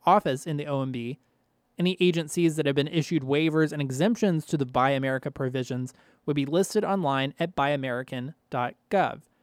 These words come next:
The bill would continue to offer grants for Amtrak rail service to the tune of sixty-six billion dollars. It would seek to improve oversight of Amtrak spending and accounting. The infrastructure bill would seek to expand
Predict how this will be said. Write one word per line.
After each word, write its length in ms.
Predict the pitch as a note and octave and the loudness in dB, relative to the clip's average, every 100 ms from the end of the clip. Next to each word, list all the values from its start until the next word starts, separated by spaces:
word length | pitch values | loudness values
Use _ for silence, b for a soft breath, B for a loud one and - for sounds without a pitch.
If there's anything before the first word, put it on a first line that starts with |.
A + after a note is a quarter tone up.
| _ _ _ _ | _ _ _ _
The 80 | D3+ | 4
bill 220 | F#3 A#3+ | 6 8
would 100 | A3+ | 6
continue 400 | G3 F3 C4 C4 | 4 2 2 2
to 80 | G3 | 2
offer 240 | D#3 D#3+ | 2 0
grants 360 | D3+ C#3 D3+ - | 0 -2 -2 -4
for 120 | A3 | -4
Amtrak 460 | A#3+ C4+ G3+ D3+ C#3+ | 0 0 2 2 2
rail 200 | C3+ B2+ | -2 -2
service 400 | C#3 A#2 A#2 - | -4 -6 -10 -8
to 100 | E3+ | -4
the 80 | E3 | -2
tune 320 | - A#3+ A3+ | 0 0 0
of 140 | D#3 | -4
sixty-six 760 | - C4 - C#4+ - G#3+ G#3 A3+ - _ | -6 -6 -6 -6 -2 -2 -2 -10 -18 _
billion 360 | - A3+ G#3 D3 | 6 6 6 2
dollars. 520 | D3 B2+ - - - _ _ | 2 2 -2 -14 -20 _ _
It 80 | E3 | 2
would 180 | E3+ D#3 | 2 2
seek 200 | G#3+ F3+ | -2 0
to 80 | D#3+ | -2
improve 340 | D#3 E3+ D3+ | 0 0 2
oversight 480 | D3+ D#3 - D#3 D3+ | 0 0 2 0 0
of 80 | C#3 | -2
Amtrak 400 | C3+ C3+ C3 - | -4 -2 -6 -4
spending 480 | - F#3 F3+ F3+ | 0 2 2 0
and 100 | - | -4
accounting. 480 | C#3 - G3 A3+ A#3 - _ _ | -6 -2 0 0 -2 -6 _ _
The 140 | D#3 - | -10 -6
infrastructure 560 | D#3+ F3+ - D#3+ - D3 | -2 -2 0 -2 -2 0
bill 260 | C#3 C3 D#3 | 0 0 -2
would 160 | C#3+ | -4
seek 180 | D3+ C#3+ | -6 -2
to 80 | A3+ | -2
expand 480 | G#3+ - D3+ C#3 | -2 -4 -2 -4